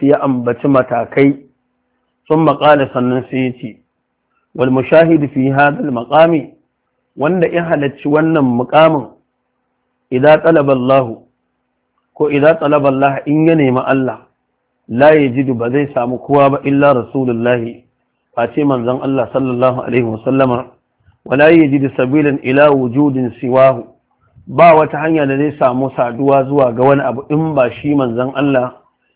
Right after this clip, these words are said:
sallallahu alaihi wa alihi wa sallam din ba.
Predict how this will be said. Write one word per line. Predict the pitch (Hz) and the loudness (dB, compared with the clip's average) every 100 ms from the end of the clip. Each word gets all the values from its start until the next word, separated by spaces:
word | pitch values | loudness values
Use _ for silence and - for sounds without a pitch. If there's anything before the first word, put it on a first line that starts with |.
| _ | _
sallallahu | - 147 131 123 139 - | -4 -2 -2 -4 -10 -8
alaihi | 127 139 123 | -4 -4 -2
wa | 120 | -4
alihi | 127 139 123 127 | 0 0 0 -4
wa | 110 110 | -6 -4
sallam | 127 123 117 | -2 -2 -6
din | 113 | -8
ba. | 107 | -10